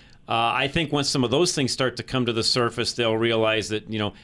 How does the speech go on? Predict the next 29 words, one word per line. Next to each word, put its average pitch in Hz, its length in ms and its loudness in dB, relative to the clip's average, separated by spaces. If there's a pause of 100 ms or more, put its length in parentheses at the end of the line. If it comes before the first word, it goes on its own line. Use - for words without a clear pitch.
(140)
that's 117 260 -2
not 123 300 0
the 113 80 -2
case, 117 400 0
and 107 100 0
it 101 80 -4
will 110 300 0 (160)
bring 117 160 0
some 107 200 -2
reality 110 540 2
into 110 320 0
it. 110 220 2 (260)
And 107 160 -2
I 107 60 0
think 113 200 -4
you'll 113 120 0
have 107 140 -2
a 107 40 0
nice 107 300 0
combination. 104 720 0
And 95 120 -6
I 113 240 -2
would 165 200 -2
say, 131 400 2
and 113 160 -2 (100)
this - 180 -4
is - 60 -4
my 156 120 0
prediction, 135 500 0